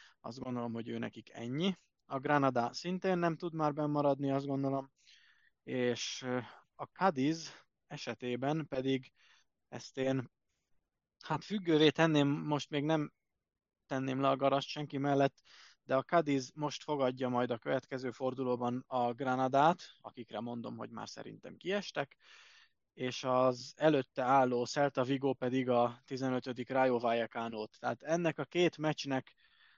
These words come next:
a kimeneteléből tudnám esetleg majd utólag azt mondani, hogy már a Cadiz is szerintem kiesett. Nagyon rezeg a léc ott már.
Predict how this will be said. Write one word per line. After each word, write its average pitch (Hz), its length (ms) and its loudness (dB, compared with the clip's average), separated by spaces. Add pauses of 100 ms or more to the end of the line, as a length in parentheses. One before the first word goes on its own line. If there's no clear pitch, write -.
(360)
a - 100 -12
kimeneteléből 143 1300 4 (640)
tudnám 139 440 0
esetleg 131 400 -2
majd 127 200 0
utólag 123 380 -2
azt 131 180 -2
mondani, 127 300 -4
hogy 123 140 -2
már 117 180 -2
a 117 80 0
Cadiz 123 360 -4
is 120 100 -10
szerintem 117 500 -6
kiesett. 120 480 -4 (1120)
Nagyon 139 300 -4
rezeg 120 320 -2
a 117 60 2
léc 110 260 -2
ott 107 140 -14
már. 107 260 -12